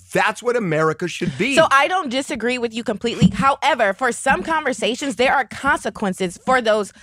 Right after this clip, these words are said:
Speaker 2: those
Speaker 1: Like what?
Speaker 2: ideas and
Speaker 1: Oh,
Speaker 2: minds. So
Speaker 1: oh,
Speaker 2: many.
Speaker 1: okay, like
Speaker 2: Like
Speaker 1: what?
Speaker 2: election fraud. Like people storming the Capitol. Like people not understanding
Speaker 1: No,
Speaker 2: the
Speaker 1: election,
Speaker 2: truth.
Speaker 1: election fraud. That's fine.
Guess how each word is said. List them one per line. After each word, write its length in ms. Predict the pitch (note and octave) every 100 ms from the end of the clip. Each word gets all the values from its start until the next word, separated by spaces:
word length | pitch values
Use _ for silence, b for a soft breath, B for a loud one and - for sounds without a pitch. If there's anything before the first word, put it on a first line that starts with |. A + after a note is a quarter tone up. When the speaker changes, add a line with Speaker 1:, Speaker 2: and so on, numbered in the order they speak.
| B -
Speaker 2:
those 280 | B3 A3+ -
Speaker 1:
Like 180 | F#3 F3+
what? 120 | F#3
Speaker 2:
ideas 240 | B3+ G#3 -
and 100 | A3+
Speaker 1:
Oh, 20 | A#3+
Speaker 2:
minds. 180 | B3+ -
So 220 | G#3+ A3 E4+
Speaker 1:
oh, 80 | E4+
Speaker 2:
many. 300 | F#4 A#3+ E3
Speaker 1:
okay, 180 | A#3+ B3
like 160 | A3
Speaker 2:
Like 40 | E4
Speaker 1:
what? 120 | D#4+
Speaker 2:
election 400 | D4 E4+ - C4
fraud. 320 | - F#3+ D#3+ A#3+
Like 160 | A#3+
people 300 | - D#4 E4
storming 380 | - C4+ C#4 C4+
the 60 | B3 A#3+
Capitol. 280 | A#3 G#3 F#3+
Like 180 | G3+ -
people 320 | D#4 F4+ E4+
not 200 | C#4 -
understanding 560 | C#4+ C#4 - C#4 C4+
Speaker 1:
No, 180 | A#3+ A#3
Speaker 2:
the 60 | F#3+
Speaker 1:
election, 160 | A#3 B3 E3+
Speaker 2:
truth. 40 |
Speaker 1:
election 380 | A3+ C4 C#4+ A3+
fraud. 200 | E3+ C3+ B -
That's 200 | A#3+ -
fine. 340 | - C#4+ A3